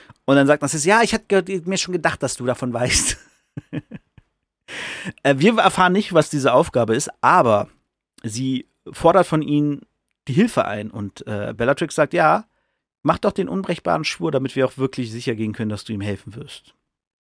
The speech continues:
Was der unbrechbare Schwur ist, wissen wir noch nicht. Das erfahren wir noch, aber wissen wir jetzt noch nicht. Und zwar leistet er einen Schwur und, ähm, er sagt, „Ja, okay, kann man, kann ich machen.“ Das überrascht Bellatrix extrem,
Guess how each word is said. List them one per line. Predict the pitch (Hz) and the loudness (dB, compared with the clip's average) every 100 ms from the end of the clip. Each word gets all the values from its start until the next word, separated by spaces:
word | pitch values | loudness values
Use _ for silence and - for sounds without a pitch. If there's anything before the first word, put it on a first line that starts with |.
| _ _ _ _ - | _ _ _ _ -10
Was | 110 | -6
der | 123 | -2
unbrechbare | 143 151 - 135 131 | 0 0 2 2 0
Schwur | - 131 | -2 -2
ist, | 143 117 | -2 -4
wissen | 143 151 | 0 2
wir | 143 | 6
noch | 139 123 | 6 6
nicht. | 151 - | 2 0
Das | 117 - - _ _ _ _ _ _ - | -4 -6 -10 _ _ _ _ _ _ -6
erfahren | 107 117 | 0 0
wir | 190 | 0
noch, | - - | -4 -10
aber | - 123 120 _ _ | -2 2 2 _ _
wissen | 131 120 | -10 -4
wir | 107 | -2
jetzt | 117 | -2
noch | 110 | -2
nicht. | 135 - - - - - - | -4 -6 -18 -16 -18 -14 -2
Und | 131 131 | 0 0
zwar | - 135 | 2 2
leistet | 139 131 143 156 | 4 2 0 -2
er | 120 117 | 0 0
einen | 113 | 0
Schwur | - 113 139 240 - | -6 -2 0 -2 -2
und, | 127 127 - | 0 -2 -4
ähm, | - 117 117 | -4 -2 -2
er | 117 | -2
sagt, | 113 117 123 | -4 -2 0
„Ja, | |
okay, | 113 143 | 0 -4
kann | - 120 | -6 -8
man, | - | -6
kann | 113 | -8
ich | 110 | -2
machen.“ | 117 143 233 | 0 2 0
Das | 160 - | 0 -6
überrascht | - 113 113 180 - | -8 -4 -4 -4 -6
Bellatrix | 117 110 - - | -4 -4 -6 -12
extrem, | - 110 - - - 143 143 131 117 170 | -10 -10 -10 -12 -8 -4 2 2 2 -2